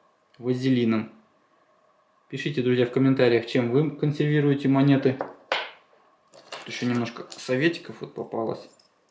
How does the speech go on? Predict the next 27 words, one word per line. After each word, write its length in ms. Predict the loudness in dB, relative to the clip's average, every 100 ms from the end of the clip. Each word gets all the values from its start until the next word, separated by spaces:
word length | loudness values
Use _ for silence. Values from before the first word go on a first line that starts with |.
| _ _ _ _
За 60 | -14
последнее 600 | -14 -8 -4 -2 -2 -2
время 360 | 0 0 -2
это 180 | -4 -10 -16 _ _ -20 -20 -20 -20 -20 _
кучка 320 | -12 -6 -2
лежит. 380 | 0 2 0 -2
Это 200 | -8 -8
осенние 580 | -8 -4 0 2 2 0
все, 240 | -2 -4
по-моему. 480 | -2 -4 -4 -4 -2
Да, 240 | 2 2
это 160 | 2 0
осенью 440 | 0 0 -2 -2
я 60 | -2
их 100 | -6
накопал. 560 | -8 -8 -4 -4 -6 -12 _ _ _ _ _ _ _ _ _ _ _ _ _ _
Пять 220 | -6 -4
копеек 480 | 0 -2 0 0 0
шестьдесят 520 | -4 -4 0 2 2
первого 320 | 2 4 4 4
года. 380 | 4 4 2 -2 -12 -20 _ -20 -14 -16 _ -20 -20 _ _ _ _ _ _ _ _ _ -8
Это 720 | -6 0 2 4 2 0 -6 -18 _
три 160 | -6 -2
копейки 440 | -2 -2 -4 0
восемьдесят 640 | 0 0 0 -2 -4 -8
седьмого 460 | -6 -2 0 2 2
года. 340 | 2 2 0